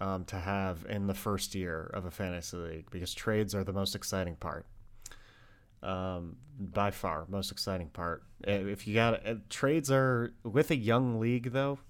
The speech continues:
trades rarely happen because they're scary, right? Uh, you don't wanna give up your good players.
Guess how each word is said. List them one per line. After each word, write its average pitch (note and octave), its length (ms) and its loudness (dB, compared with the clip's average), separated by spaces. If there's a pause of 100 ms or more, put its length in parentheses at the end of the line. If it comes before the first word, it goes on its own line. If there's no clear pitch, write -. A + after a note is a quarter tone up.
(100)
trades G#2 600 0 (840)
rarely A#2 440 8
happen F#2+ 360 2
because F#2+ 280 -2
they're A2+ 120 4
scary, G#2+ 600 2
right? A2 340 0 (1500)
Uh, G2 80 0
you F#2+ 180 2
don't A#2+ 120 6
wanna B2 140 4
give A2+ 180 2
up A#2 160 0
your G#2+ 80 0
good G2 260 0
players. E2+ 640 0